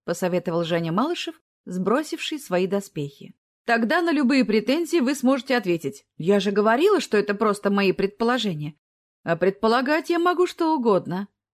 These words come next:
У них не будет повода для иска, а читатели и так вас поймут.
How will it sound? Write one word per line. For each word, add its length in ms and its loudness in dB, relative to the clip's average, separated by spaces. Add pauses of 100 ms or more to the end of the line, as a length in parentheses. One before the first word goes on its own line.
(100)
У 100 -2
них 220 2
не 100 2
будет 380 -2
повода 400 2
для 160 2
иска, 440 -4 (120)
а 100 0
читатели 600 0
и 100 0
так 240 -2
вас 180 -4
поймут. 560 -6